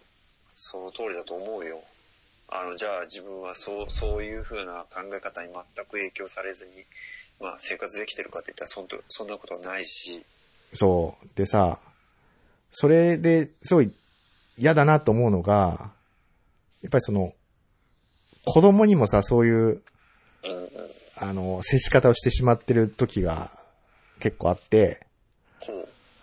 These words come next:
Speaker 2: やっぱほら、子供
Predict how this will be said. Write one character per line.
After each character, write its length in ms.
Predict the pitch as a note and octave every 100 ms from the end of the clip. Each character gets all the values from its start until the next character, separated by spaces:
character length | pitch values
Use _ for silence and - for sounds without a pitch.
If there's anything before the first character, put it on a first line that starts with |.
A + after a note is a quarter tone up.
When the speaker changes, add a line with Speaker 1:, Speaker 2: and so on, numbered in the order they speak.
| _ _ _ _ _ _ _ _ _ _ _ _ -
Speaker 2:
や 80 |
っ 20 | C3+
ぱ 100 | A#2+
ほ 80 |
ら、 180 | F#2+ F2 - _ _ _ _ _ _ -
子 100 | B2+
供 680 | D3+ D3+ D3+ D3+ D3+ C#3+